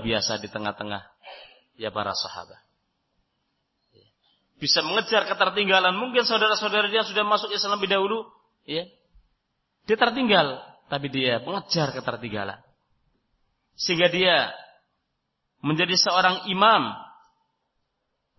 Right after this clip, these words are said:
qudwah, panutan. Bahkan dia menjadi seorang hakim di daerah Damaskus. Beliau adalah sahabat Rasulullah sallallahu alaihi wasallam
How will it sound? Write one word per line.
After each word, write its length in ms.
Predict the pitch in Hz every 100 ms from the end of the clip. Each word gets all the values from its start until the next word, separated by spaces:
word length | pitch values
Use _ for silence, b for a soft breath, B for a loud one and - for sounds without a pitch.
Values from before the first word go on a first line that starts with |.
| -
qudwah, 560 | 262 220 170 143 -
panutan. 560 | 175 214 240 180 127 104 - - _ _ _ _ _ _ _ _ _ _ _ _
Bahkan 320 | 127 127 131
dia 240 | 117 120 113
menjadi 560 | 117 110 113 113 110 98 -
seorang 280 | - 117 110
hakim 680 | - 151 143 151 120 101 98 _ _ _ _
di 80 | 131
daerah 320 | 113 117 113
Damaskus. 520 | 107 110 127 - 127 - - - - - _ _ _ _ _ _ _ _ _ _ _ _ _ _ _ _ _ _ _ _ _ _ _ _ _ _ _ _ _
Beliau 520 | - 156 180 185 175
adalah 320 | 170 165 160 165
sahabat 480 | 196 180 202 220 202
Rasulullah 680 | 190 175 196 190 185 214 190
sallallahu 600 | 190 185 185 185 190 175
alaihi 240 | 170 180
wasallam 500 | 175 214 208 202 143